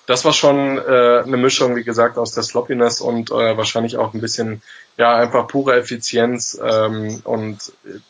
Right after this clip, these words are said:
ich würde jetzt mal be-, sagen, dass da die,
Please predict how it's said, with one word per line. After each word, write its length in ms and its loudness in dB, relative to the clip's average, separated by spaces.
ich 280 -10
würde 180 4
jetzt 220 4
mal 160 4
be-, 360 0
sagen, 400 0
dass 200 0
da 160 4
die, 320 -6